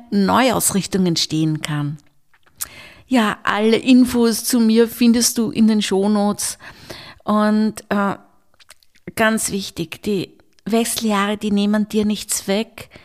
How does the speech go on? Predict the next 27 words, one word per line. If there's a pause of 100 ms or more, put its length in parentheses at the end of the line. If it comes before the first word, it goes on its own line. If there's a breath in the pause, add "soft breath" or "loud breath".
(200 loud breath)
was
wirklich (140)
zu
dir
gehört. (600 loud breath)
Sie
holen (180)
dich
zurück
zu
dir (460 loud breath)
und
zu
einem
Leben,
wie
es
dir
gefällt
und
wie
du
es
dir
verdienst.
Und (1400 loud breath)
genau